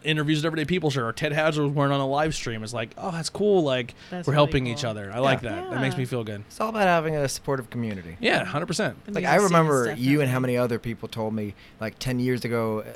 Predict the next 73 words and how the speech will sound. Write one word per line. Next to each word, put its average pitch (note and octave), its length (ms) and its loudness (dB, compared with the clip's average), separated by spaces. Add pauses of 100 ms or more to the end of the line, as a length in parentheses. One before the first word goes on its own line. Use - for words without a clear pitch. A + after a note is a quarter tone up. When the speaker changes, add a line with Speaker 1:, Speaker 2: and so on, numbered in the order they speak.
(120)
Speaker 3:
uh, - 40 -4
like, A#2+ 100 -4 (160)
the B2+ 80 -10
scene C#3 200 -2
was A#2+ 120 -2
just B2 160 -2
really A#2+ 180 0
different. A#2 340 -2
Like, G2+ 200 -8
bands A#2+ 260 -2
just A2+ 140 -6
sort A#2+ 160 -4
of, - 20 -6
like, F#2+ 140 -10
fighting A2+ 440 -4
each G2 220 -10
other G2+ 160 -8
and G2 100 -10
that F#2+ 120 -12
kind A2 100 -6
Speaker 1:
It D3 40 0
Speaker 3:
of D3 80 0
Speaker 1:
was, D3 100 0
Speaker 3:
stuff. C3+ 100 -4
Speaker 1:
it D#3 40 4
Speaker 3:
It's D#3+ 40 4
Speaker 1:
was D#3+ 120 8
Speaker 3:
like, D3 40 2
Speaker 1:
more D#3 140 6
Speaker 2:
Exhausting. D3 360 4
Speaker 1:
cutthroat. D3+ 380 -6
It A2+ 80 -12
was A#2 80 -4
Speaker 3:
Yeah. C3+ 100 -2
Speaker 1:
more C#3 120 -2
cutthroat. A#2+ 420 -4
Where A#2 200 -4
Speaker 3:
It's - 100 0
like, C4 120 2
there's A#2 160 0
Speaker 1:
everybody D4+ 200 2
Speaker 3:
no D#4+ 140 -2
need D#3 80 -2
for A2+ 120 -2
that. F2 260 -10
We're C3 160 0
all A#3+ 120 4
Speaker 2:
Mm-hmm. G#3+ 60 0
Speaker 3:
tr-, F3 160 -6
we D#3+ 160 -2
all C4 140 -4
have G3 100 0
the C#3 60 -2
same B2+ 400 0
goal. G#2+ 500 -2 (200)
Why B2 200 -2
not B2+ 60 -2
Speaker 2:
Yeah. B2 40 -2 (140)
Speaker 3:
just, - 320 -8
you A#2+ 40 -4
know, A2+ 200 -2 (280)
lift B2+ 320 -2
each A#2 160 -8
other A2+ 240 0
up A2 120 -4
Speaker 1:
And E3+ 80 2
Speaker 3:
to - 20 4
Speaker 1:
it's D#3 100 0
Speaker 3:
the C3+ 40 -2
top? B2+ 80 0
Speaker 1:
crazy. F3+ 240 2
Speaker 2:
Yeah. A2 100 -6
Speaker 1:
There, C3 240 0